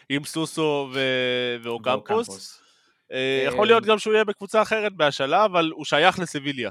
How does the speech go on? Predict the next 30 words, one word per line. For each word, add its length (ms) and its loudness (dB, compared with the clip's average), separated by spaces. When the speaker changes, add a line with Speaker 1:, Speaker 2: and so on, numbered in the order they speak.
Speaker 1:
זה 220 0
Speaker 2:
כן. 60 -2
Speaker 1:
הדבר 240 2
שצריך 640 -6
להגיד. 240 -8
Speaker 2:
לדעתי 1200 -4
הוא 120 -8
ימצא 260 -6
את 80 -8
עצמו 240 -10
בקבוצה 760 -6
יותר 340 -6
טובה, 300 -4
לא 180 -6
קבוצה 240 -12
תחתית 420 -14
כזו, 440 -10
כי 100 -10
הוא 120 -8
לדעתי 360 -10
שווה 240 -10
את 100 -8
הנקודות, 640 -10
את 100 -6
הנקודות, 800 -10
את 80 -20
הדקות 560 -8
בכל 340 -6
קבוצה. 420 -6
אה, 960 -4